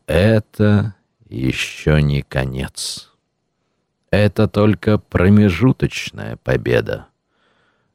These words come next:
Городу, возможно, стоит ждать кибератаки. Но это будет другая часть сказочного сериала.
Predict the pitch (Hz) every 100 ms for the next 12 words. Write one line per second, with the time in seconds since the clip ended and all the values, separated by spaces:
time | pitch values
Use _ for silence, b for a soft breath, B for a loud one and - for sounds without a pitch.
0 | _ 65 64 80 82 87 78 69 65 73
1 | - - 64 78 80 78 95 139 120 120
2 | 131 123 - - - 90 82 67 - 65
3 | - - 113 - - _ _ _ _ _
4 | _ _ - 95 82 82 - - _ _
5 | _ - - 85 78 - 73 - _ _
6 | _ _ _ _ _ _ _ _ _ _
7 | _ - 73 90 95 139 - _ _ _
8 | _ _ 76 78 78 76 69 71 67 71
9 | - _ _ _ _ _ _ - 69 71
10 | 71 67 - - - 82 98 - - -
11 | _ _ _ _ - - - 78 67 67
12 | - 60 60 57 - _ _ - - 73
13 | 69 65 62 60 -